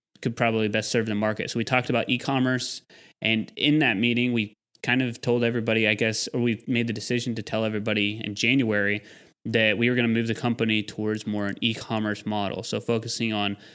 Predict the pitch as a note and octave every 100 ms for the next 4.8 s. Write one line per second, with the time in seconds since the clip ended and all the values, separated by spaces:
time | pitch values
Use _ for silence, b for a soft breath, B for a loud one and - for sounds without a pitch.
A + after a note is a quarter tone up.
0 | B - C#3 B2+ A#2+ A#2+ A#2 A#2 G2+ -
1 | B2 A2 A2+ G#2 - A#2 A2+ A2+ A2+ B
2 | B - - A2 A2 G#2 - A2 G#2 G2+
3 | G#2 G#2 G2+ B B - A2+ A#2+ A2+ A2+
4 | A2+ G#2+ - - G#2+ G2+ -